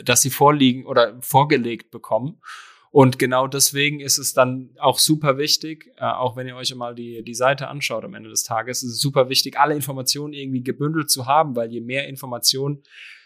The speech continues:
äh, die Kollegen von Zweitmeinung Krebs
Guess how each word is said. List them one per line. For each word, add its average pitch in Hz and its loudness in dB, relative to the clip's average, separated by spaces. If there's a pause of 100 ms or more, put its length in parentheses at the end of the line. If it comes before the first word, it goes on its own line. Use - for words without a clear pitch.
(220)
äh, 120 4
die 120 -8
Kollegen 131 0
von 120 -8
Zweitmeinung 120 -8
Krebs - 0